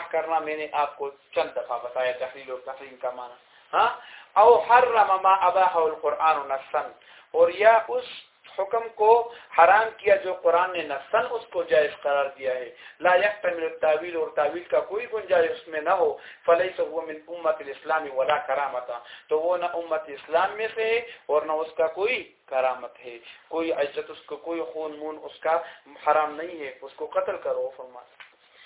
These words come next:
اسماعیل قاضی فرماتے ہیں، ان ظاہر الآیات من سورۃ المائدہ، ظاہر آیات جو سورۃ مائدہ میں سے ہے، ومن لم يحكم بما انزل الله فاولئك هم الكافرون ظالمون فاسقون۔ ہاں، تو یہ آیات جو ہے،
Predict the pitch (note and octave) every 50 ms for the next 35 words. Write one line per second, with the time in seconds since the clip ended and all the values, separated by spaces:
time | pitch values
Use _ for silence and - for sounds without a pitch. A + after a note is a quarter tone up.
0 | - _ _ F3+ F#3 F3+ G3+ G3+ G#3+ A3+ A#3 B3 A#3+ - - A3+ A3+ A#3+ A#3+ A#3+
1 | - - - A3 G#3 G#3 G3+ G3+ G3 - - A3 G#3+ F#3+ E3+ D3 C3 - - -
2 | - - _ F#3 G#3 G#3+ G#3 G#3 G3 G3+ G#3 A3 A#3 A3+ A3 G#3+ G#3 G3+ G#3 G3+
3 | F3+ F3+ F3+ F#3+ G3+ G#3 G#3 G3+ F#3+ F3+ F3 E3+ E3+ - G#3 G#3 G3 F#3+ F#3 -
4 | F3 D#3+ D#3 D#3 D3+ D3+ D3+ D#3 G3+ G3+ - D#3 C#3 - - _ _ _ _ _
5 | _ _ _ - _ _ _ _ _ - - G3 G#3+ A3+ A3+ B3 B3 B3+ B3 G#3+
6 | G#3 G#3 G#3 G#3+ A3 A3 A3 A3 G3 G3+ G3 - G3 G#3 G#3 G3 G3 F#3+ F3+ E3+
7 | F3 F3 F3 E3+ E3+ D#3+ D#3 D#3 D#3 D3+ D3 D3 C#3+ C#3 C3+ C3+ C#3 D#3 F#3 -
8 | _ _ _ _ _ _ _ _ _ _ _ _ _ _ _ _ _ _ D3+ D#3
9 | D#3+ E3+ F3 F3 F3+ F3 E3+ E3+ F3 E3+ - - - E3 D#3+ D#3+ D#3+ E3 E3 E3
10 | E3 E3 D#3+ D#3 D#3+ E3 D#3+ D#3 D#3 D#3 D3+ D3+ D#3 D3+ D3+ D3+ D3+ D3 D3 D3
11 | C#3 - D3 C#3+ C#3+ C#3 C#3+ C#3+ C#3+ D3+ D3+ D3 C#3 C#3 C#3+ C#3 C3+ C#3 C3+ C#3
12 | D3 C#3+ C#3 - C#3 C3+ C3 - C3 B2+ - C3+ C3 A#2+ - _ _ _ D#3 G3
13 | A#3 A#3+ - - - - - - - - _ F#3 F3+ F#3 F#3 F#3 A3+ C4 C4+ -
14 | A3+ G#3+ G#3+ G#3+ A3 A#3 B3 A#3+ A#3+ - F#3 F3 E3 D#3+ D3+ D3 C3+